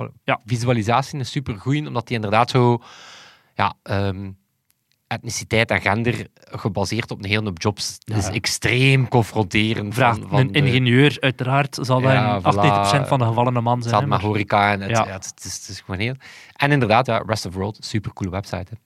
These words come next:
Speaker 1: Ja, en wel een paar
Speaker 2: Eigenlijk
Speaker 1: keer, eh,
Speaker 2: verplichte kost voor mensen die tech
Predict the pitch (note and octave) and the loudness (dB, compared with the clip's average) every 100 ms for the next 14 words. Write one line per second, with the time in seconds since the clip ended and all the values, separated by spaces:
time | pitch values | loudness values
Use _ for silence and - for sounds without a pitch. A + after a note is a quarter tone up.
0 | _ - - _ _ _ C3 B2+ A#2+ C#3 | _ -6 -6 _ _ _ -4 -4 -2 2
1 | D3 D3+ A#2+ A#2 A#2 - - - D3+ D3+ | 2 2 2 2 2 0 -2 -4 -2 -4
2 | - B2+ A#2+ B2+ - A#2+ A#2+ A#2 - F#2+ | -4 -4 -4 -4 -8 -10 -12 -16 -20 -18
3 | - G#2 G2+ - - A#2+ - - | -10 -8 -8 -4 0 0 -2 -16